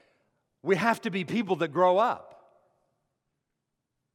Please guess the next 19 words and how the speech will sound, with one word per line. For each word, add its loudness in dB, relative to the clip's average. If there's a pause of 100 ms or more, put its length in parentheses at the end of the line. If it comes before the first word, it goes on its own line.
(1080)
And -4
the 0
only 2
way 4
you'll 4
grow 6
up 4
is -8
through -4
redemptive -2
revelation. -2
And -4
the -2
only 2
place -2
you'll 2
get -4
redemptive -2
revelation -2